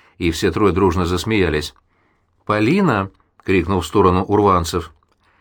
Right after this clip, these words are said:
Сейчас, когда не надо было двигаться украдкой и согнувшись, было ясно, что под снаряжением скрыта женщина, молодая, приятная. "Полина, у нас сухпаёк тут есть?"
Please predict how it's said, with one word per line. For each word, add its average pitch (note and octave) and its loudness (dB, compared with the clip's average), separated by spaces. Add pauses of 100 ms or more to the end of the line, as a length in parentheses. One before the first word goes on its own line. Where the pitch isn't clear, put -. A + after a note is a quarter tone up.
(300)
Сейчас, A2 -4
когда F2+ -2
не G#2 -2
надо G2 -2
было F2+ 0
двигаться F2+ -2
украдкой F#2 -2
и E2+ -6
согнувшись, D3 -4 (600)
было E3+ 2
ясно, G2+ 0
что G#2 -2
под - 0
снаряжением D#3 0
скрыта E3 0
женщина, E2 -2 (320)
молодая, D#2 -4
приятная. A#2 -4 (680)
"Полина, B2 -2 (540)
у G#2+ -4
нас F3 -2
сухпаёк D#3 0
тут A2+ -6
есть?" G3+ -4